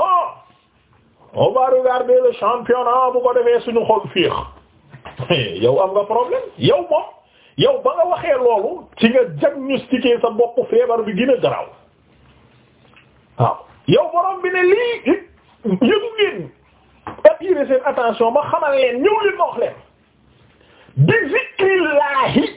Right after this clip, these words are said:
ci jaar ci, loolu mooy ci canal bi kese, amul beneen, beneen, amul beneen foo xam ne, ta-, itmi-, itmi-, na, eh,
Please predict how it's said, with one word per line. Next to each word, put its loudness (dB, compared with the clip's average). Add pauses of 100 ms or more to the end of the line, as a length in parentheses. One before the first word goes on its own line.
(160)
ci 0
jaar -2
ci, -14
loolu 2
mooy 0
ci -2 (180)
canal 2
bi -8
kese, 0
amul 0
beneen, -2
beneen, -2 (100)
amul -2
beneen 0
foo 0
xam -6
ne, -4 (380)
ta-, 4 (100)
itmi-, -2 (420)
itmi-, 0
na, 2
eh, 2